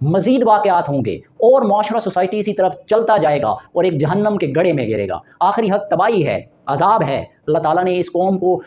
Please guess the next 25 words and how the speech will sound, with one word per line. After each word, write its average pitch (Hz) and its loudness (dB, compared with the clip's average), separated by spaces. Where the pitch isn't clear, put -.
जिस 165 -2
तरफ 170 0
ये 160 0
चल 185 0
पड़ी 196 -2
है, 196 0
यही 196 2
सतह, 196 0
हर 254 0
चीज़ 254 0
में 185 0
गिरावट, 139 -2
हर 196 0
चीज़ 170 -4
में 139 -2
गिरावट। - -6
लेकिन 233 2
अब 240 0
जो 233 0
मैं 233 0
बात 190 2
करना 156 -2
चाहता 151 -4
हूँ, 160 -4
देखें, 170 -2